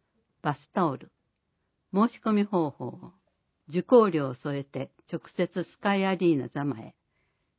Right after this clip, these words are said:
現金の取り扱いは十七時まで。電話予約か、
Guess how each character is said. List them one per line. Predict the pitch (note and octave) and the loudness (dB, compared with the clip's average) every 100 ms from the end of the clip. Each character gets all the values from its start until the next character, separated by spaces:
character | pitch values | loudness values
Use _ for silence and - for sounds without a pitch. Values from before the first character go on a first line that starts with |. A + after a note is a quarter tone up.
| _ - | _ -2
現 | G#3+ A#3 | 2 4
金 | - A3 E3+ | 4 2 2
の | C3 | 0
取 | - C#3+ D#3+ | -4 -4 -2
り | |
扱 | E3 - - D#3+ | -2 -6 -8 -6
い | D3 | -4
は | D3 C#3 | -6 -8
十 | C3 F3 | -2 2
七 | F#3 F3+ F3 E3+ | 2 2 0 -2
時 | - C3 | -6 -8
ま | B2 | -8
で。 | - - _ _ _ _ _ _ _ _ - | -10 -20 _ _ _ _ _ _ _ _ -2
電 | G3+ G#3 G3+ | 2 2 2
話 | F#3+ | 2
予 | F#3+ | 4
約 | F3+ B2+ - - | 2 0 -8 -16
か、 | - | -14